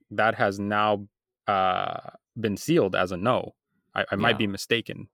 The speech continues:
Speaker 1: but I think both of them are, are no longer available in any capacity for that. Um, so then who do you bring that,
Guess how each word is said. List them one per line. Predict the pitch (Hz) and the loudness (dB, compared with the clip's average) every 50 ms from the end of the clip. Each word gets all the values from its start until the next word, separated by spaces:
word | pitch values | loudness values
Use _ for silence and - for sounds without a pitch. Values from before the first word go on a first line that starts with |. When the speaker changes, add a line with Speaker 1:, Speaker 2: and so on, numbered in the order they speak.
| _ _ - | _ _ 2
Speaker 1:
but | 110 101 92 92 | 2 2 4 2
I | 95 101 | 0 -4
think | 101 - 123 110 95 95 | -4 -2 -4 -4 0 2
both | 110 113 110 - | 2 2 2 0
of | 104 95 | -4 -4
them | 95 95 95 101 | -4 -4 -4 -2
are, | 101 95 98 | -2 0 0
are | 101 95 | 0 -2
no | 95 98 98 | 0 -2 -2
longer | 95 92 90 90 87 - 98 107 - _ - - - _ _ - | -2 -2 -4 -6 -6 -8 -8 -8 -10 _ -20 -20 -20 _ _ -10
available | 101 95 101 98 92 95 87 92 92 | -6 -2 0 0 0 0 -2 -4 -6
in | 95 98 | -4 -4
any | 104 98 95 | -4 -6 -6
capacity | 98 - - - - - 110 - - 101 - - | -6 -8 -8 -2 -2 -2 -2 -2 -4 -10 -10 -10
for | - - - 52 | -10 -8 -6 -2
that. | 52 50 - - _ _ - - - - _ _ _ - | -2 -2 -4 -4 _ _ -20 -20 -20 -20 _ _ _ -2
Um, | 104 98 95 90 87 92 - - 107 _ _ _ _ _ _ _ _ _ _ _ _ _ - | 0 0 0 0 -2 -4 -10 -16 -18 _ _ _ _ _ _ _ _ _ _ _ _ _ 0
so | - 143 123 | 2 2 4
then | 131 123 | 4 4
who | 117 143 | 4 2
do | 139 131 | 2 2
you | 135 127 | 2 0
bring | 117 110 139 151 131 98 87 85 - _ _ _ _ _ _ _ _ _ _ _ - | 2 2 2 2 2 0 -2 -8 -12 _ _ _ _ _ _ _ _ _ _ _ -4
that, | 110 104 104 101 95 - | 0 2 2 2 2 0